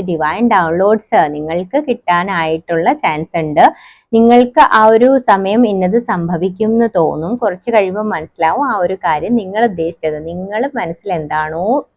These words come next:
വിച-, ചിന്തിച്ചിട്ടുള്ളത് ആ ഒരു കാര്യം തന്നെയാണ് നടന്നത്. അപ്പൊ അങ്ങനെയുള്ളൊരു ഡിവൈൻ ആയിട്ട്, അതായത് ഭഗവാനായിട്ട് നിങ്ങൾക്ക് ആ ഒരു കഴിവ് തരുന്നതാണ്. അത് നിങ്ങൾക്ക് തിരിച്ചറിയാനുള്ള ആ ഒരു കഴിവ് തരുന്നതാണ്. ചിന്തിക്കുന്നത് പോലെ,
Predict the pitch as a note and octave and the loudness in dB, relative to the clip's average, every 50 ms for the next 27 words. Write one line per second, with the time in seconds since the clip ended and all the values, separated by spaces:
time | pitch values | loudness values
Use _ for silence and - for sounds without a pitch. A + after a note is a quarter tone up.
0 | _ _ F3 E3+ E3 D#3 - - _ _ _ _ _ F#3 F3 D#3+ D#3+ F3 - A#3+ | _ _ -10 -10 -10 -10 -14 -14 _ _ _ _ _ -8 -6 -6 -8 -4 -4 -2
1 | A#3+ B3 A3+ F#3+ D#3+ D#3+ E3+ D#3+ D#3 D#3 D#3 F#3 A#3+ A#3+ - F3+ D3+ D3+ E3 G3+ | -2 0 0 -2 -2 -2 0 0 0 0 0 -2 -4 -4 -4 -4 -6 -4 -6 -6
2 | G3 D#3+ C#3+ D3+ E3+ E3+ D#3 D3 E3+ A#3 C4 G#3+ C#3+ B2+ C3+ C3+ C#3 C#3+ C#3 E3 | -8 -8 -8 -8 -8 -8 -8 -8 -8 -8 -6 -6 -6 -6 -6 -6 -10 -6 -4 -4
3 | D#3 - - _ _ _ _ _ _ _ _ - E3+ E3+ - G#3+ G3+ G3 F#3 F#3+ | -4 -4 -6 _ _ _ _ _ _ _ _ -8 -6 -2 -2 -2 0 0 -2 -2
4 | G3+ G3 G3 G3+ G#3 A3 B3 C#4+ D#4 - - - _ _ _ F3 F3 F#3 E3+ F#3 | -2 -2 0 2 4 4 4 4 2 -2 -8 -18 _ _ _ 0 2 2 4 6
5 | F#3+ G3 G#3 B3 D4 C#4+ A#3 G3 F#3 F#3+ F#3 G3 F3+ D#3+ D#3 D#3+ D#3+ E3+ G#3 G3+ | 4 4 4 4 2 2 2 2 0 0 2 2 2 2 2 0 0 -2 0 2
6 | G3 F#3 E3 D#3 D#3+ E3 F3+ A3 C4 B3+ G#3 F#3 F3 E3+ - A#3 A#3 G#3+ F3+ D#3 | 2 2 2 2 2 2 2 0 0 0 -2 -2 -4 -4 -4 -4 -4 -4 -4 -8
7 | D#3 E3 F3 F3 - G3+ F#3+ E3+ D#3+ D#3+ E3 G3 C4 E4+ - - _ _ _ F#3 | -8 -8 -10 -4 0 2 2 2 2 0 0 0 0 0 -2 -4 _ _ _ 2
8 | F3+ F3+ D#3+ E3+ E3+ F#3+ C#4+ E4 - A3 F3 D3 C#3+ D#3 D#3 E3+ F3 F3+ D#3+ D#3 | 4 4 2 0 -2 -2 -2 -2 -2 -4 -6 -6 -6 -8 -6 -4 -2 0 0 0
9 | D3+ D#3+ F3 E3 D3 - F3 F#3 F3 E3+ F#3 F3 E3+ - A3+ A3+ - G3+ D#3+ E3+ | -2 -2 -4 -4 -4 -4 -6 -6 -6 -4 -6 -6 -6 -8 -8 -6 -6 -6 -6 -6
10 | - _ - G#3+ G3+ G#3 G#3 G#3+ A3 A#3 A#3+ B3 B3 G#3 F3+ E3+ E3+ F3 G3+ G3+ | -8 _ -4 -4 -2 -2 -2 -2 0 0 0 2 2 4 4 2 2 0 -2 -4
11 | - D#3 C#3 C#3 D#3 F#3 F#3 F#3 F3+ E3+ E3 F3 F#3 F#3 F3+ E3 D#3 E3 A3+ C#4 | -4 -4 -4 -4 -4 -6 -6 -6 -6 -6 -6 -6 -4 -2 -2 -2 0 -2 -4 -6
12 | - _ _ _ _ _ _ _ A#3+ A3+ A3 G#3+ A#3 A#3 - A#3+ A#3 A#3 A3+ A#3 | -8 _ _ _ _ _ _ _ 0 0 2 0 0 0 0 0 2 2 4 2
13 | C#4+ C#4 - A3 F#3+ F3+ F3 F#3 F#3+ | 2 0 0 0 0 2 2 4 4